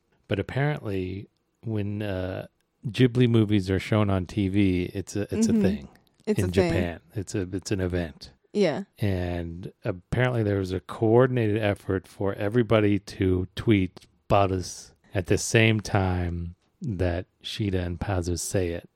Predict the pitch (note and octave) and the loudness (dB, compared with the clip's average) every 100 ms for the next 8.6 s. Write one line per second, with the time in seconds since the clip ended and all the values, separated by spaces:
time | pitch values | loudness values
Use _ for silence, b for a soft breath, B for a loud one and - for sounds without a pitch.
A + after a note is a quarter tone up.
0 | - G#3 F3+ F#3 G3 A#2+ E2+ G2 F2+ F#2 | -2 0 2 0 0 -2 -2 -4 -4 -6
1 | E2+ E2 F#2 E2+ - - F2 E2+ - - | -10 -6 -8 -8 -12 -12 -10 -10 -12 -12
2 | F#2 E2+ E2 E2+ E2+ F2+ F#2 _ _ - | -14 -14 -16 -18 -18 -20 -20 _ _ -12
3 | G#2 G2+ G2 F#2+ - A#2 - A#2 C#3 G3 | -8 -6 -6 -8 -8 -10 -6 -2 0 -2
4 | - - G2+ F#2+ A2 G#2 G#2+ A#2 B2+ C3 | -4 -6 -4 -2 -2 0 0 -2 -2 0
5 | D3 D#3+ - D#4+ G#3 F#3+ G3 - b - | 0 0 -4 -2 -2 -2 -4 -10 b -10
6 | - G2 F#2 F#2+ - _ - A2 A2+ G#2+ | -2 0 0 -2 -6 _ -4 0 0 0
7 | G#2+ G#2 G#2 G#2 - - A2+ G2 F#2 F2+ | 0 2 2 0 -4 -2 2 2 2 0
8 | F2+ - A2+ - F#2+ | -4 -8 -10 -6 -6